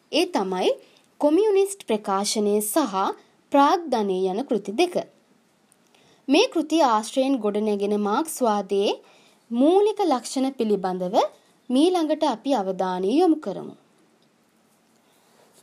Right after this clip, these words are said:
මේ තිරේ දිස් වෙන්නේ මාක්ස්වාදයේ මූලික ලක්ෂණ.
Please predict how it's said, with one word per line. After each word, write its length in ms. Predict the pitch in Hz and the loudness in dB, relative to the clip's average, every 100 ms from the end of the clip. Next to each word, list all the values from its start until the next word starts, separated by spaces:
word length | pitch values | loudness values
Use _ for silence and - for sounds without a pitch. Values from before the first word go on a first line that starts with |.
| _ _ _ _ _ _ - | _ _ _ _ _ _ -2
මේ 140 | 294 | 2
තිරේ 320 | 370 294 233 240 | 2 0 0 -2
දිස් 240 | 214 214 | -4 -8
වෙන්නේ 360 | - 196 190 254 | -4 -2 0 0
මාක්ස්වාදයේ 1000 | 440 254 226 220 226 202 190 190 190 208 622 - _ | 2 0 -2 -4 -2 0 0 -2 -2 0 -2 -6 _
මූලික 440 | - 247 254 226 220 | -2 0 0 0 0
ලක්ෂණ. 520 | 381 294 - - 151 | 2 0 -4 -8 -8